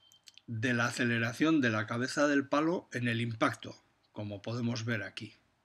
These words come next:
Podemos ver ahí cómo en este caso en el, la aceleración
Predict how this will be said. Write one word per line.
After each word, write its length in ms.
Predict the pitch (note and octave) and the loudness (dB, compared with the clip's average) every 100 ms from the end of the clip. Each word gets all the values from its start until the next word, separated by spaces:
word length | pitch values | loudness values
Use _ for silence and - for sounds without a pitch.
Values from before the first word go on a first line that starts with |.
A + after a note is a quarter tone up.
| _ _ _ _ _ | _ _ _ _ _
Podemos 320 | G#2+ G2+ G#2 | -16 -12 -10
ver 160 | A2 G#2 | -8 -4
ahí 280 | A2+ C#3 - _ _ _ _ _ _ _ | 0 -2 -4 _ _ _ _ _ _ _
cómo 240 | B2 A#2+ A2+ | -4 -2 -2
en 80 | A2+ | -2
este 260 | - A2 | -4 -4
caso 440 | B2 B2 C#3+ D#3 - | -4 -2 -2 -4 -6
en 160 | A#2+ G#2 | -10 -8
el, 380 | G#2 G#2 G#2+ - | -8 -8 -10 -12
la 240 | G#2 G2+ | -10 -10
aceleración 920 | - B2 A2 G#2+ A2 C3+ C#3 A#2+ A2 | -8 -6 -4 -4 -2 2 2 2 -4